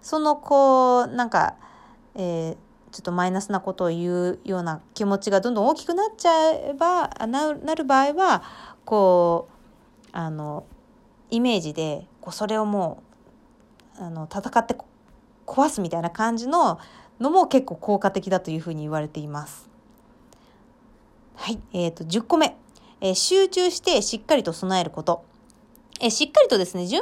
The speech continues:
備すれば恐怖心をね、結構抑えることができるんですよね。まあ、もちろんこう、やっぱり多少こう、ちょっと、うーんと、心配なこととか、怖いなっていう風な気持ちも必要なんですけど、それがあんまり大-、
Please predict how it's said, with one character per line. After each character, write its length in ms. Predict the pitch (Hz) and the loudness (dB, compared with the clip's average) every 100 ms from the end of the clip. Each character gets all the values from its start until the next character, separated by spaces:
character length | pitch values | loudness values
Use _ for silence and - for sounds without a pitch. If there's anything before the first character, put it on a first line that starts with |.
| 508 | 0
備 140 | 240 | -2
す 140 | 214 196 | -2 0
れ 100 | 185 | 0
ば 120 | 175 | 0
恐 200 | - 349 | -2 0
怖 120 | 427 | 0
心 280 | - - 190 | -2 -4 -4
を 60 | |
ね、 160 | 175 170 | -4 -6
結 160 | 208 180 | -6 -6
構 100 | 170 | -4
抑 320 | 180 - 440 | -2 2 2
え 40 | |
る 60 | 330 | 2
こ 120 | 185 | -2
と 80 | 170 | -2
が 80 | 165 | -4
で 80 | |
き 120 | 165 269 | -4 -4
る 120 | 196 | -4
ん 40 | |
で 60 | 151 | -6
す 100 | - | -10
よ 120 | 165 | -6
ね。 260 | 180 226 233 - - - - | -2 -2 -4 -14 -20 -20 -10
ま 80 | 269 | -2
あ、 40 | 269 | 2
も 140 | 285 | 0
ち 140 | 277 | 2
ろ 140 | 554 381 | 2 2
ん 60 | 262 | 2
こ 300 | 226 208 196 | 2 4 4
う、 60 | |
や 60 | 190 | 2
っ 80 | 196 | 4
ぱ 140 | 311 | 2
り 260 | 226 214 185 | 2 -2 -4
多 140 | 233 | -8
少 300 | - 311 311 | -2 0 0
こ 320 | 302 294 285 | -2 0 2
う、 60 | 285 | 2
ち 100 | 285 | -2
ょ 20 | |
っ 80 | 285 | -2
と、 480 | 185 165 - - - - | 0 0 -2 -10 -20 -12
う 80 | 202 | -6
ー 280 | 208 196 | -4 -4
ん 100 | 190 | -4
と、 260 | 185 180 180 | -2 0 0
心 200 | 180 220 | -2 -2
配 120 | 214 208 | 0 0
な 80 | |
こ 100 | 202 | -2
と 80 | 220 | -8
と 160 | - 180 | -6 -6
か、 480 | - 180 170 156 - | 2 4 6 2 -4
怖 180 | - 220 | -2 0
い 40 | 214 | 0
な 140 | 185 | -2
っ 80 | 190 | -4
て 100 | - | -4
い 60 | 185 | -4
う 20 | |
風 180 | 233 220 | -4 -4
な 140 | 180 | -6
気 140 | 170 | -6
持 100 | 202 | -8
ち 140 | 202 214 | -8 -8
も 160 | 214 | -8
必 180 | 208 - | -8 -4
要 60 | 349 | -2
な 120 | 339 | -2
ん 40 | |
で 60 | 247 | -4
す 80 | - | -8
け 100 | 165 | -4
ど、 160 | 190 185 - - - | -4 -4 -12 -20 -10
そ 120 | 381 | 0
れ 60 | |
が 60 | 403 | 4
あ 100 | 403 | 4
ん 100 | 440 | 4
ま 120 | 480 | 2
り 80 | 392 | 4
大-、 340 | 285 294 285 | 2 0 -2